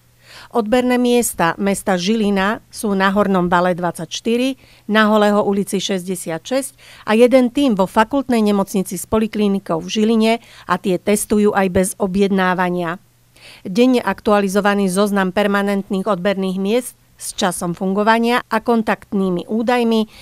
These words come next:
je k dispozícii na internetovej stránke Ministerstva zdravotníctva. Sprísnené opatrenia, ktoré boli prijaté pre okresy Žilina a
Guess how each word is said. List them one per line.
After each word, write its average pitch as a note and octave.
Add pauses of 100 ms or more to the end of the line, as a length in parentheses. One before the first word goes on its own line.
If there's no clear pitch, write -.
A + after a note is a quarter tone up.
(140)
je A3+
k A3
dispozícii A#3
na E3+
internetovej G#3
stránke F#3 (240)
Ministerstva G#3
zdravotníctva. F3+ (480)
Sprísnené A3
opatrenia, G#3
ktoré G3+
boli G#3
prijaté G#3+
pre G3+
okresy G#3
Žilina G#3
a -